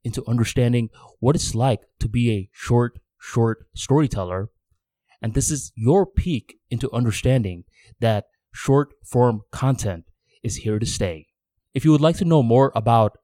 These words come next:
the art and the science of storytelling, be sure to check out my book, The Art and Science of Storytelling. In this book, you will learn more about how to create complex characters, how to build universes, how to master short form storytelling,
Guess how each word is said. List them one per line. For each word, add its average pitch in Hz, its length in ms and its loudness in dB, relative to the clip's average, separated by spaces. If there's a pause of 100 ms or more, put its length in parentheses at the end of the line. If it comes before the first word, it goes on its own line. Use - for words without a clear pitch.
the 120 160 -6
art 117 340 2
and 120 380 0
the 110 80 -6
science 113 440 -2
of 101 120 -10
storytelling, 117 640 2 (500)
be 165 100 2
sure 180 200 4
to - 40 -6
check 156 140 0
out 143 80 2
my 120 140 0
book, - 320 2 (420)
The - 120 -6
Art 107 320 2
and - 100 -10
Science 104 280 -2
of 127 80 -4
Storytelling. 113 600 0 (640)
In 160 80 2
this 147 120 2
book, 139 380 0
you 117 140 0
will 123 160 4
learn 120 320 2 (120)
more 113 220 4
about 110 360 0 (120)
how 120 140 -4
to 113 140 0
create 113 420 -2 (280)
complex - 560 -2
characters, 117 640 0 (460)
how 123 60 0
to 117 80 2
build 113 480 0
universes, 117 800 0 (400)
how 123 120 -2
to 120 120 0
master 110 680 -2
short - 360 0
form 113 180 0
storytelling, 120 680 0